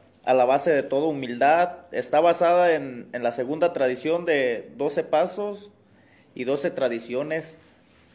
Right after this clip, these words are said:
Mientras estuvimos convencidos de que podíamos vivir exclusivamente a base de nuestra inteligencia y de nuestras fuerzas individuales,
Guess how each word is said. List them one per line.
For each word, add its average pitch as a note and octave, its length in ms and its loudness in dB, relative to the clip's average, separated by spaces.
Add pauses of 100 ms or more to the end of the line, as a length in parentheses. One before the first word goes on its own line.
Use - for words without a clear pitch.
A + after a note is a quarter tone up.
(200)
Mientras D#3+ 460 2
estuvimos A3 580 2
convencidos F3+ 720 2
de D3 140 2
que D3 100 2
podíamos F#3 560 2
vivir E3 300 2
exclusivamente E3+ 880 0
a D#3 60 6
base D#3+ 320 4
de E3 100 4
nuestra B2+ 360 -4
inteligencia B2 720 0
y D3 60 4
de B2+ 160 4
nuestras A#2+ 480 -4
fuerzas C#3+ 400 -4
individuales, C3+ 840 -4